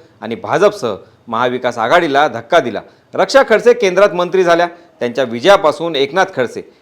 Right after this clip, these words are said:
यांच्या भाजप पक्षप्रवेशाच्या चर्चा रंगल्या आहेत. मध्यंतरी भाजपचे महाराष्ट्रातील ढासळते स्थान बघून एकनाथ खडसे यांना राज्यात सक्रिय करण्यात येणार अशा चर्चा होत्या,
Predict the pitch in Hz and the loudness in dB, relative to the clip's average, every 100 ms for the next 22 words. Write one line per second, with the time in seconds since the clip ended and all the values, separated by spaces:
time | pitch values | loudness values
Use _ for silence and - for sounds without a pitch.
0 | - 139 139 120 95 123 208 220 175 - | -8 -6 -2 -2 -2 -2 -2 -2 -4 -4
1 | 147 156 143 156 170 131 120 135 117 113 | 0 0 0 -4 -2 -2 0 0 0 -4
2 | 92 85 _ _ _ 113 131 160 143 151 | -6 -8 _ _ _ -4 2 2 2 -2
3 | 151 110 135 170 - 156 143 117 151 143 | -4 -6 0 0 0 -4 -2 0 0 0
4 | 135 110 - - _ - 127 131 185 196 | -2 -8 -10 -18 _ -10 -6 -2 -2 0
5 | 214 - 156 190 147 117 101 - _ _ | -2 -2 -2 -2 -2 -4 -6 -16 _ _
6 | _ _ 180 196 254 247 175 170 214 190 | _ _ -2 2 2 2 0 2 2 2
7 | 196 160 139 135 175 - 127 143 170 147 | 2 4 2 2 -2 -2 -4 -2 0 0
8 | 135 156 139 139 147 107 117 131 139 123 | -2 -2 -2 -2 -4 -6 -8 -4 -4 0
9 | 165 147 156 | 0 0 -2